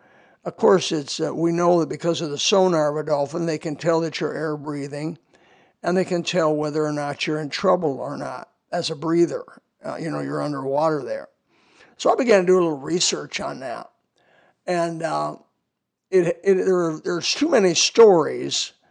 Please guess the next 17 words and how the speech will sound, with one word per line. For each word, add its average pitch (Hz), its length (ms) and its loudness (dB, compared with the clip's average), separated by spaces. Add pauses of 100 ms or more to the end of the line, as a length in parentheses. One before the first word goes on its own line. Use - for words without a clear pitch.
(440)
uh, 151 100 -2
for 156 320 0
it - 20 -12
not 175 240 -2
to 185 80 -2
be 156 200 -4
true 147 720 2 (1000)
about 160 580 0
dolphins, 175 800 2
uh, 156 340 -4 (440)
saving 185 720 4
drowning 160 640 0
people. 196 420 -2
Now, 147 140 -6
they 165 120 0
don't 175 220 0
save 160 260 0